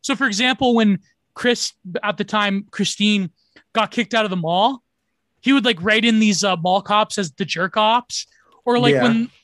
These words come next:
Speaker 1: so, and then what happened was, for example, on campus, went to this, like, community college, Christine, or, well, Chris at the time, would wear a sign saying, "Looking for a boyfriend free girl." That's what he calls it, or her.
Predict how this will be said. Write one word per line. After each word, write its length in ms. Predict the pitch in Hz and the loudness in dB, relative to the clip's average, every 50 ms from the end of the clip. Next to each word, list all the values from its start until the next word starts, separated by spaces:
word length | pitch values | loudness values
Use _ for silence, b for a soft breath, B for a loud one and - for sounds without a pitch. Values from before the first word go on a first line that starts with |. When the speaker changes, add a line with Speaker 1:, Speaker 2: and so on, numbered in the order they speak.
| _ _ _ | _ _ _
Speaker 1:
so, 260 | - - 285 269 277 | -4 0 0 0 0
and 180 | 269 254 233 247 | 0 0 0 0
then 140 | 277 262 254 | 0 0 0
what 100 | 247 202 | -2 0
happened 400 | 185 254 285 285 285 277 233 220 | 0 0 -2 -2 -2 -4 -4 -2
was, 380 | 208 202 196 196 180 - - _ _ _ _ _ _ _ _ _ _ _ _ _ _ _ _ _ _ - _ - | 0 0 0 0 -2 -6 -10 _ _ _ _ _ _ _ _ _ _ _ _ _ _ _ _ _ _ -20 _ -6
for 80 | 220 | -6
example, 380 | 202 170 185 226 226 226 226 202 | -4 0 0 0 0 0 0 -2
on 120 | 190 180 | -2 -2
campus, 600 | 165 - - 202 190 202 202 - 175 165 - - b b b b b b b b b b | -4 -6 -4 -4 -4 -4 -4 -4 -6 -6 -6 -8 b b b b b b b b b b
went 240 | 214 226 226 208 - | -2 -2 -2 -2 -4
to 100 | - 233 | -4 -4
this, 240 | 196 202 175 - - | -2 -2 -4 -4 -4
like, 160 | 208 190 180 | -4 -6 -6
community 360 | - - 190 196 202 208 208 | -6 -6 -4 -2 -2 -2 -4
college, 640 | - - 208 202 214 214 233 254 226 - - - _ _ _ _ _ _ _ _ _ _ _ _ _ _ | -2 0 0 0 2 2 0 -2 -2 -4 -10 -12 _ _ _ _ _ _ _ _ _ _ _ _ _ _
Christine, 560 | - - - - - - - 240 240 254 240 | -8 -6 -6 -4 -4 -4 0 0 2 2 2
or, 160 | 240 214 208 202 | 0 0 -2 -4
well, 200 | 214 220 196 196 | -4 -4 -4 -4
Chris 320 | - - - 247 - - | -4 -2 -2 -2 -2 -2
at 120 | 226 196 | -4 -6
the 80 | - 202 | -8 -10
time, 420 | - - 202 196 190 185 180 165 - _ _ _ _ _ _ _ | -6 -2 -2 0 0 0 -2 -4 -6 _ _ _ _ _ _ _
would 180 | - 214 226 185 | 0 0 0 0
wear 280 | 165 202 233 233 240 226 | 0 0 2 2 2 0
a 60 | 208 | 0
sign 680 | - - - 214 190 190 202 208 226 247 254 262 254 240 _ _ _ _ _ - | -2 -2 -2 0 0 0 0 2 2 2 0 0 -2 -6 _ _ _ _ _ -10
saying, 380 | - - - 262 233 220 208 | -8 -4 0 0 0 0 0
"Looking 320 | 196 208 220 - 240 220 208 | -2 -2 -2 0 0 0 0
for 180 | - - 220 | 0 0 -2
a 40 | 202 | -2
boyfriend 440 | 175 151 190 202 202 202 220 202 180 | 0 -2 -2 -4 -2 -2 -4 -4 -4
free 140 | - 208 190 | -4 -6 -6
girl." 400 | 151 175 170 170 185 202 220 220 | -4 -4 -2 0 0 0 0 0
That's 200 | 190 202 - - | -2 -4 -2 0
what 120 | - 190 | 0 2
he 60 | 190 | 2
calls 300 | - - 165 165 180 165 | 2 2 2 2 2 2
it, 220 | 170 196 196 208 - _ _ _ - | 2 0 0 0 -4 _ _ _ -8
or 100 | 185 160 | -8 -6
her. 360 | 135 170 185 190 208 226 208 | -2 0 2 2 2 0 -2